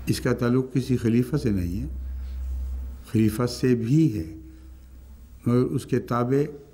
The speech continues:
हर जमात में छोटे से छोटे मामले में जब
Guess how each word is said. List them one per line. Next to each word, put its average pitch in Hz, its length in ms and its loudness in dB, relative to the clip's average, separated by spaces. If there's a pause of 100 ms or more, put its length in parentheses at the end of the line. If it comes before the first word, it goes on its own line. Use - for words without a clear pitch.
(560)
हर 170 160 2
जमात 151 540 4
में 76 200 -8 (760)
छोटे 143 400 2
से 196 180 4
छोटे 160 320 2
मामले 107 400 2
में 71 200 -10 (960)
जब 139 480 0